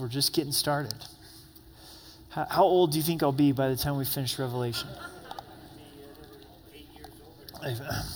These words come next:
I might be eighty by the time we finish. <clears throat> I just had my sixtieth birthday. Let's pray together.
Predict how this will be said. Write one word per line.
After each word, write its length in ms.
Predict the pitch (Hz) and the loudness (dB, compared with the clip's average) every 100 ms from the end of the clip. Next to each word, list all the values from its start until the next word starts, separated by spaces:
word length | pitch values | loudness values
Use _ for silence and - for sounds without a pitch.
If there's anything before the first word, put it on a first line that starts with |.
| - - - - - - - - - - - - - | -10 -12 -14 -16 -14 -16 -16 -20 -20 -20 -20 -20 -8
I 80 | 147 | -2
might 260 | 202 185 135 | 0 0 2
be 140 | 143 | 4
eighty 340 | 170 220 156 | 6 6 4
by 200 | 104 131 | 4 2
the 80 | 135 | 2
time 260 | 135 147 135 | 0 -2 -2
we 80 | 127 | -4
finish. 320 | 147 143 117 - - - - - - - - - - - - - - - - - - - - - | -6 -6 -6 -12 -16 -18 -18 -18 -20 -20 -20 -20 -18 -18 -18 -18 -20 -20 -20 -20 -20 -20 -2 8
<clears throat> 20 | |
I 340 | 226 180 147 113 - - - - - - - - - - - | 8 8 4 0 -6 -16 -20 -20 -20 -20 -20 -20 -20 -8 0
just 220 | 151 - | 4 6
had 120 | 185 | 6
my 120 | 160 | 6
sixtieth 500 | 151 - 156 - 143 | 4 6 6 6 4
birthday. 360 | - 139 - - - - - - - - - - - - - - - - 359 359 349 285 - 392 349 381 359 - - - - - - - - - | 2 0 0 -4 -6 -18 -20 -20 -20 -18 -14 -14 -14 -14 -14 -14 -14 -14 -14 -14 -14 -14 -16 -14 -16 -16 -16 -16 -18 -18 -14 -12 -10 -10 -12 0
Let's 180 | 160 160 | 2 4
pray 240 | - 156 | 6 6
together. 340 | 143 135 123 | 8 6 4